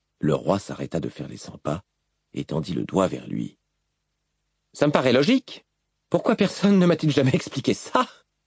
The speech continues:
Il se tourna vers Idrine, qui demeura stoïque. Adeline soupira. « Vous pourriez au moins nous laisser en dehors de tout ça,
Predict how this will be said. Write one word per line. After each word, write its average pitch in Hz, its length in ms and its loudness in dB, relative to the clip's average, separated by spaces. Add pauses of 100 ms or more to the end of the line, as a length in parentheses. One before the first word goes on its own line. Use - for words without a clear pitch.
(460)
Il 92 140 0
se - 120 -4
tourna 107 400 4
vers 76 300 -2
Idrine, 147 540 2
qui - 140 -12
demeura 65 380 0
stoïque. 60 600 -6 (460)
Adeline 95 360 4
soupira. « - 640 -8 (680)
Vous 87 160 -4
pourriez - 340 -10
au 110 120 2
moins 80 220 -4
nous 78 120 -4
laisser 73 280 -8
en 69 80 -8
dehors - 220 -4
de - 80 -12
tout - 140 -16
ça, - 280 -8